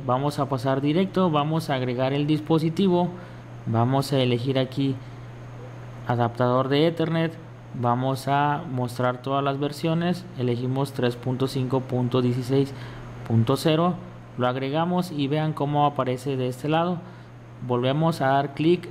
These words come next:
aquí al dispositivo que acabamos de agregar, elegimos Ethernet I P. Recuerden que nuestro P L C hará la función de escáner.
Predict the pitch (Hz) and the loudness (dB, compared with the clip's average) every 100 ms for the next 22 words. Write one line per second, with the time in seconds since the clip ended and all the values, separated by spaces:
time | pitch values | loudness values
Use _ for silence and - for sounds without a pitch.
0 | 143 123 - 143 151 151 131 117 127 117 | -8 -6 -2 2 2 2 0 0 -2 -2
1 | 117 131 147 151 139 123 120 127 139 143 | 0 4 4 4 0 0 2 2 0 0
2 | 143 151 156 160 - - - - - - | 0 4 4 2 -2 -12 -16 -16 -18 -6
3 | 117 120 120 139 143 143 139 143 147 147 | 0 2 2 2 2 2 2 0 0 0
4 | 147 165 175 170 - - - 113 117 117 | 2 2 0 -4 -12 -14 -6 0 0 2
5 | 156 175 165 160 160 160 170 151 131 - | 2 2 0 0 0 0 2 0 -2 -4
6 | 120 131 131 139 135 147 156 151 - - | -4 0 0 0 2 2 2 0 -10 -10
7 | - 123 123 131 139 131 123 127 139 139 | 0 2 4 2 -2 -4 -6 -4 -4 0
8 | 147 156 - - 127 113 - 151 160 170 | 0 -2 -6 -8 -6 -4 -2 0 0 -2